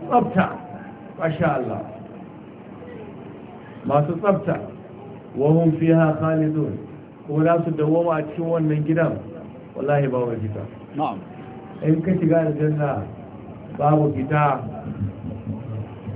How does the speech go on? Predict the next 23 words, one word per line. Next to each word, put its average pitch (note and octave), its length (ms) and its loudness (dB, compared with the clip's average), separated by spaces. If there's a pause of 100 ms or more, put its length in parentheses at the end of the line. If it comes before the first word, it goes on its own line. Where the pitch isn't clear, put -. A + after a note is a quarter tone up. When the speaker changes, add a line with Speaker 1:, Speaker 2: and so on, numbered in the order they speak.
(360)
Speaker 1:
Ba D3 180 4
fita. A2 360 -4 (1000)
Shi F3+ 160 2
yasa F#3+ 380 8
ma E3 340 6 (840)
in F#3+ 220 -2
kai G#3+ 200 4
mafarki, F3+ 880 2 (880)
ga G#3 220 8
shi F3+ 80 0
ka F#3 240 6
shiga E3+ 260 4
aljanna, D#3 460 4 (1700)
to - 140 0
in F#3 180 2
so G3 220 4
samu F3 260 4
ne, D3+ 140 2
kar E3 140 2
ka E3 80 0
tashi D3+ 200 4
a C#3 60 0
barci. G#2+ 320 -4